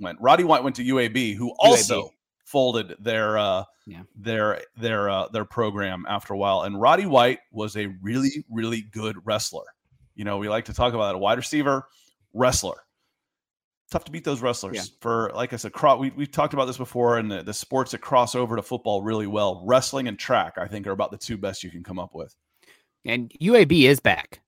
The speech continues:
Speaker 2: by the way. Um, they
Speaker 1: Mm-hmm.
Speaker 2: have an edge rusher that I like this year. He was the Conference U S A, uh, Player of the Year, and Alex Wright. Um, so,
Speaker 1: Yeah,
Speaker 2: uh,
Speaker 1: they, they had a kid at the Senior Bowl last year, too. I don't remember who it was, but he,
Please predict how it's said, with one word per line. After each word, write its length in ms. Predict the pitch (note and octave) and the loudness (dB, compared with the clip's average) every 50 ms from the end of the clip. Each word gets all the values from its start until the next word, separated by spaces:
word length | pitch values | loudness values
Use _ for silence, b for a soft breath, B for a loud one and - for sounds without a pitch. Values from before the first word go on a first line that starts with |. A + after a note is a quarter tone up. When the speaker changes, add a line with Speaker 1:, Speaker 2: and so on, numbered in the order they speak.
| _ - | _ -8
Speaker 2:
by 160 | D3+ C3 A#2 | -6 -4 -4
the 100 | G#2+ G#2 | -4 -6
way. 220 | G2 F#2 E2 E2+ F#2 - _ _ - | -6 -8 -10 -12 -16 -18 _ _ -8
Um, 240 | - A#2 A#2 C3+ | -4 -2 -2 0
they 80 | C3 C3 | 2 2
Speaker 1:
Mm-hmm. 40 | C3+ | 4
Speaker 2:
have 100 | C#3+ C3 B2+ | 2 2 0
an 100 | B2 A#2+ | 0 -2
edge 140 | B2+ B2 B2 | -2 -2 -2
rusher 200 | A2+ - - A#2 | -6 -4 -4 -6
that 100 | A2 G#2 | -4 -4
I 40 | G#2 | -2
like 200 | G2+ G#2 G2+ G2 | -2 -4 -4 -6
this 160 | - G#2 G2+ | -8 -12 -10
year. 100 | A2 G2+ | -10 -8
He 80 | G2+ G#2 | -6 -4
was 140 | G#2+ G#2+ - | -6 -6 -4
the 160 | A2+ A2 G#2+ | -6 -8 -6
Conference 400 | - B2+ B2 G2+ - A2 G#2 - | -4 -4 -4 -2 -4 -6 -4 -2
U 140 | A#2+ A#2+ A2+ | 0 2 2
S 120 | A2+ - - | 0 2 2
A, 280 | A#2 A2 G#2 G#2+ G#2+ G#2+ - | 2 2 2 0 -2 -4 -8
uh, 200 | - - - F#2+ | -8 -6 -6 -4
Player 240 | - - C3+ B2 A#2+ | 0 2 2 2 2
of 60 | G#2 | 0
the 80 | G#2 A2 | -2 -2
Year, 140 | A#2 A#2+ | 0 0
and 100 | A2 G2+ | 0 0
Alex 300 | G#2+ A2 G#2 F#2+ - - | -2 -4 -4 -4 -6 -8
Wright. 240 | - G#2 F#2+ E2+ - _ b b b b b b b - | -8 -8 -8 -8 -12 _ b b b b b b b -6
Um, 300 | G#2 G#2+ G2 G2 G#2 G2+ | -4 -2 -2 -2 -4 -6
so, 160 | - - G#2 | -6 -4 0
Speaker 1:
Yeah, 140 | G2+ A2+ G#2 | 0 0 2
Speaker 2:
uh, 60 | F#2 | 2
Speaker 1:
they, 180 | - C#3+ D3 D#3 | 2 2 0 0
they 180 | - C3 D3 | 0 0 2
had 120 | D#3+ E3+ D#3+ | 2 2 2
a 40 | D#3 | 2
kid 140 | - E3+ | -2 -4
at 80 | D#3+ D3 | -4 -4
the 60 | D3 | -4
Senior 220 | - - D#3 D3+ C#3 | -4 -4 -4 -2 0
Bowl 180 | C3 A#2+ A#2 | 2 2 4
last 260 | A#2 B2 A#2 - - | 4 2 2 0 -4
year, 100 | A2+ G#2+ | -8 -8
too. 300 | G2+ - - A2 F#2 E2+ F2+ - - | -8 -6 -6 -6 -8 -8 -12 -8 -6
I 20 | A2+ | -4
don't 120 | A#2+ A2+ | -2 -2
remember 200 | A2+ B2+ B2 B2 | -2 -2 -4 -2
who 60 | B2+ | -2
it 120 | A#2 A#2 A#2 | 0 0 0
was, 120 | A2+ G2+ | 0 -2
but 100 | G#2 G2+ | -4 -6
he, 180 | G2+ A#2 A2 | -6 -8 -10